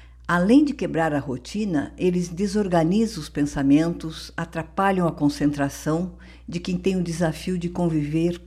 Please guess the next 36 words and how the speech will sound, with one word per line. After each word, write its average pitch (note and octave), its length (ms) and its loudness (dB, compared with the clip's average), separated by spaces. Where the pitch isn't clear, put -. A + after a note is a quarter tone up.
cotidianamente D#3 1200 2
com C#3+ 80 -6
uma C#3+ 160 -2
doença C3 360 -2
mental. - 720 -6
O B3 120 0
dia C#4 220 4
a A3+ 40 6
dia, F#3+ 360 4
por E3 200 -2
si A#3 200 -4
só, G#3+ 340 2
já G3 140 4
é G3 80 6
um G3+ 100 4
acúmulo A#3+ 540 4
de G#3 100 -2
informação F3+ 720 2
e F3 60 2
atividades. D#3 1000 -4
Com A3+ 100 2
o A#3 60 6
celular G3+ 500 4
na D3 140 4
mão, D#3 400 4
a G#3+ 120 -2
gente A#3+ 300 0
alcança B3 480 0
o - 20 0
mundo A#3+ 260 2
inteiro. C#3 480 0
A B3+ 80 0
gente A3+ 220 0
sabe F3+ 300 0
de D3 120 0
guerra, B2+ 680 0